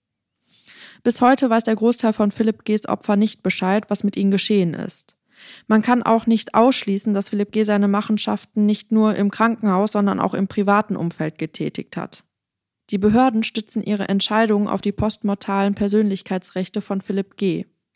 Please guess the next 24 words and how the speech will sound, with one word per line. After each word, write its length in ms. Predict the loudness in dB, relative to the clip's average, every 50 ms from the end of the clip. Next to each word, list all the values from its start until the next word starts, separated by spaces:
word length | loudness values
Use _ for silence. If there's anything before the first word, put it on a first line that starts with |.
| _ _
Es 120 | -4 0
sei 160 | 0 0 2
wichtig, 320 | 0 -2 -2 -4 -6 -6 -4
diese 260 | -4 -2 -2 -2 -2
zu 200 | -2 -4 0 2
wahren. 380 | 2 2 2 2 0 0 -2 -4 -6 -16 -20 -20 -20 -20 -20 -14 0 2
Dennoch 400 | 4 4 6 4 4 2 0 -2
würde 180 | -2 0 0 2
man 220 | 2 0 2 2
genug 260 | 2 2 0 0 -2
für 80 | -2 -2
den 160 | 0 0 0
Opferschutz 680 | -2 -4 -4 -4 -6 -6 -4 -6 -8 -12 _ -20 -20
tun. 360 | -12 -8 -8 -6 -6 -8 -10 -12 _ _ _ _ _ _ _ -14 _
Das 320 | 2 2 4 4 2 0 2
allgemeine 500 | 4 4 4 4 2 2 2 2 0 0
Persönlichkeitsrecht 1200 | 0 0 2 2 2 2 2 0 -2 -2 -4 -4 -4 -4 -6 -6 -4 -4 -4 -4 -6 -12 -18 -18 _
schützt 400 | -4 -2 -2 -2 -2 -4 -10 -12
Private 680 | -6 -4 -2 0 2 2 2 0 -2 -2 -2 -2 -2 -2
vor 200 | -2 -4 -2 0
Eingriffen 540 | 0 0 0 0 -2 -2 -6 -4 -4 -2
in 100 | -2 -2
deren 280 | -2 -2 -2 -2 -4 -4
Persönlichkeitsbereich. 1300 | -4 -4 -2 0 0 0 0 -2 -6 -8 -8 -8 -8 -8 -10 -12 -12 -10 -8 -8 -8 -8 -10 -12 -16 -20